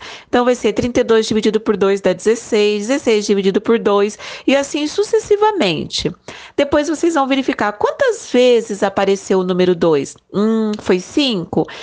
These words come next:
Então, vai ficar entre parênteses. Dois elevado à quinta potência é a mesma coisa que trinta e dois. Fecha o parêntese. Em cima desse parêntese, vocês vão elevar o expoente que tá aí, três quintos.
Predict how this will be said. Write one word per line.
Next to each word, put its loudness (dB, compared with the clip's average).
Então, 0
vai 2
ficar -4
entre 0
parênteses. -2
Dois 2
elevado 0
à 2
quinta -2
potência -2
é 2
a 2
mesma 0
coisa 0
que -2
trinta 0
e 2
dois. 0
Fecha -2
o -10
parêntese. -2
Em 2
cima 0
desse 0
parêntese, 0
vocês 2
vão -2
elevar 2
o 0
expoente 0
que 0
tá 0
aí, -2
três 0
quintos. -4